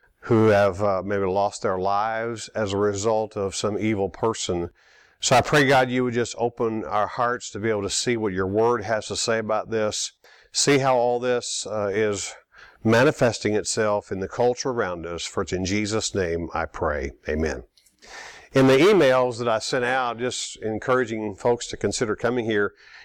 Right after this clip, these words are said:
you might remember some of the questions that I asked. I mean, how is it that, uh, this man could go into a church service on a Wednesday night,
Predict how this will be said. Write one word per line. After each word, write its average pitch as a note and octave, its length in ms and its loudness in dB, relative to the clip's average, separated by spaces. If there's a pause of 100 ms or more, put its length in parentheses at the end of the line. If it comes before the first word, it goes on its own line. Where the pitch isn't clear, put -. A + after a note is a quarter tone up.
(120)
you B2+ 100 2
might C#3+ 200 4
remember B2+ 440 0
some C3+ 200 -2
of A#2+ 60 0
the A2 80 2
questions C3+ 520 -4
that A2 100 2
I G#2 120 2
asked. G2 580 -4 (300)
I - 40 -10
mean, G#2+ 160 -2
how C#3+ 400 0
is C#3 240 -2
it F#2 260 -8 (500)
that, A#2 140 4
uh, A2 60 2
this A2+ 320 -2
man A2+ 640 0 (160)
could A2 400 -2
go B2+ 240 2
into B2 520 -2
a G#2 120 0
church C3+ 340 -4
service F#2+ 540 -4
on G2+ 160 -2
a F#2 60 0
Wednesday A#2+ 360 -2
night, F#2 480 -6